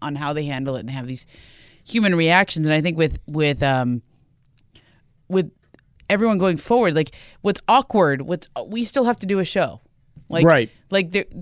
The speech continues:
Speaker 1: like, the show still goes on. We have to do something. So we talk about this, but the, the teams are playing this week if, and they have to practice. If they are going to play, they have to prepare like they're going to play.
Speaker 2: And, and I assume, I would assume that most teams, I mean,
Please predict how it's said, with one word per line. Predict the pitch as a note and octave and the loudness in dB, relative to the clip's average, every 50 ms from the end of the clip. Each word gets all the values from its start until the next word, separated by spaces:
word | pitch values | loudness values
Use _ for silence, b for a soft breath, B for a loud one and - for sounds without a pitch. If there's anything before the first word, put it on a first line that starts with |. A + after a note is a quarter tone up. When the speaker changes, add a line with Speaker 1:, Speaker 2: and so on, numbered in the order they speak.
| - - | -18 -14
Speaker 1:
like, | - D#3+ G3+ G3 D#3+ - | -6 -6 -4 -4 -4 -6
the | G#3 - | -6 -4
show | - - A#3 A#3 A#3 B3 | -2 0 0 2 2 2
still | A3 - - - A#3 A#3 A3 A3+ | 0 -2 -4 -2 0 0 0 0
goes | G#3+ F3+ G3+ G3 G3 F#3+ F3+ | 0 0 0 0 2 2 2
on. | F3+ F3 D3 B2+ B2 | 2 0 0 0 -2
We | C#3 D#3+ | 0 0
have | F3+ F3 E3 - | 0 0 0 -2
to | E3 | -4
do | D#3+ D#3+ | -4 -4
something. | D3+ - D#3+ D3 B2+ A#2+ | -2 -2 -2 -2 -2 -4
So | - D3+ | -6 -6
we | D3+ D#3 D#3 | -8 -8 -6
talk | - - F3 E3+ - | -2 -2 -2 -2 0
about | - E3 D3 C#3 - - | -2 -2 -2 -2 -2 -4
this, | D#3 C#3 C3+ - | -4 -4 -4 -6
but | - F3+ - | -10 -12 -10
the, | - F3+ - b b b b b b | -10 -12 -12 b b b b b b
the | - G3+ | -8 -4
teams | - - - D#4 F4+ D#4 A#3 A3 | -2 0 0 0 0 0 0 -2
are | G3+ | -2
playing | - - - - - C4+ D4 C#4+ G#3+ D#3 C#3+ C3 | -4 -6 -8 -4 0 0 0 0 0 -2 -2 -4
this | C3+ C#3 C3+ - | -4 -6 -8 -6
week | - D3+ D3+ D3+ - | -6 -6 -6 -6 -6
if, | - E3 - - - | -10 -10 -10 -10 -10
and | - F#3 F3+ | -8 -6 -4
they | F#3+ F#3+ | -2 -2
have | G3 F#3+ - | -2 -4 -6
to | - F3 | -10 -14
practice. | - - - A3 A3+ - - C3 - A2+ - - | -10 -4 -4 -4 -4 -4 -10 -14 -14 -12 -6 -2
If | - B3+ B3 - | -2 0 0 2
they | C4 B3 A#3+ | 2 2 4
are | A#3 A3+ | 2 2
going | - A3 A3+ A#3 G#3+ | 0 -2 -2 -2 -2
to | G#3+ G#3 | -4 -4
play, | F3 A3 A3+ F#3+ D#3+ | -2 0 0 0 0
they | D3+ D#3+ | 0 -2
have | D#3+ F3 - | -2 -4 -4
to | - - D#3 | -6 -14 -8
prepare | D#3 D#3+ D3 - F#3 F3 E3 D#3+ D#3 | -8 -8 -6 -4 -2 -2 0 0 -2
like | D3 C#3+ C#3 - | -2 -4 -4 -4
they're | C#3+ C#3 C#3 | -4 -4 -4
going | C3+ C3+ C3+ C3 C3 | -4 -6 -6 -6 -8
to | - C3 | -10 -12
play. | - - C3 - | -10 -10 -6 -2
Speaker 2:
And, | C3+ C3+ C3+ C3+ C3+ C#3+ - | 2 2 4 4 2 0 -2
and | - D3+ C#3 C3+ C3+ | -2 0 0 2 4
I | C3+ C#3 | 4 4
assume, | C#3 C3 B2 - - - D#3+ D#3 D#3 - | 4 2 2 0 0 2 4 4 4 4
I | B2 B2+ | 4 4
would | B2+ B2 C3+ B2 | 4 4 4 4
assume | B2 A2+ - - - - - F#3+ F3 D#3 C#3+ C3+ C3 A#2 | 4 2 2 2 2 4 6 6 8 8 6 4 2 2
that | B2 A#2+ - - | 0 0 0 -2
most | - A2+ B2+ B2+ B2+ B2+ B2+ C3+ C#3+ C#3 - - - - | -6 -4 -2 0 2 4 4 4 4 2 0 -4 -4 -6
teams, | - - E3 E3+ D#3+ B2 A2 G#2+ G#2 B2+ C#3 - - - - | -4 0 2 4 4 4 2 0 -2 -4 -4 -6 -6 -6 -6
I | G#2+ | -6
mean, | A2+ A2+ A2 G#2+ G#2+ A2+ | -6 -4 -4 -4 -6 -8